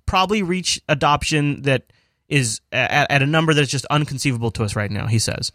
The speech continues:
Why are, why are developers avoiding it? Number one argument is,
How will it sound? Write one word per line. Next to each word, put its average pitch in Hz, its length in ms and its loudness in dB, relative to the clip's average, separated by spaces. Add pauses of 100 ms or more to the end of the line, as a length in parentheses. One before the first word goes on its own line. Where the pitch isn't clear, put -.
(1160)
Why 180 280 0
are, 202 220 2
why 160 240 0
are 190 100 4
developers 170 500 0
avoiding 143 400 0
it? - 180 -6
Number 165 240 -2
one 160 340 0
argument 131 440 0
is, 120 480 -2